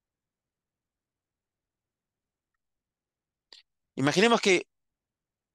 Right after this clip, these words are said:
hay, hay, este, tienen un, su árbol, un árbol, ¿no? La parte aérea y la parte subterránea, ¿no? Voy, voy atrás. Acuérdense acá, ¿no? La parte aérea y la parte subterránea.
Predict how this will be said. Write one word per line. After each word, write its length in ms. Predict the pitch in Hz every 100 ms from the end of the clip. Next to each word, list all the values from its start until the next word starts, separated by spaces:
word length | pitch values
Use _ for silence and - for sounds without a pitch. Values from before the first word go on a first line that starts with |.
| _ _ _ _ -
hay, 120 | 147
hay, 240 | - 143 139
este, 500 | 131 - 131 120 113
tienen 300 | 143 156 156
un, 80 | 143
su 180 | 160
árbol, 240 | 170 170 156
un 100 | 175
árbol, 420 | 185 175 185 262 - _ _ _ _ _ -
¿no? 220 | 165 262 -
La 100 | -
parte 320 | 147 143 135
aérea 300 | 156 185 190
y 20 |
la 80 | 135
parte 220 | - 139
subterránea, 580 | - 135 123 131 113 98
¿no? 140 | 127 - _ _ _ _
Voy, 260 | - 127 123
voy 120 | 123
atrás. 340 | 127 107 101 - _ _ _ -
Acuérdense 380 | 104 135 110
acá, 160 | 110 104
¿no? 180 | 127 - -
La 120 | 113
parte 280 | 147 151 147
aérea 260 | 170 190
y 40 | 165
la 100 | 135
parte 180 | 135
subterránea. 560 | - 123 113 120 104 95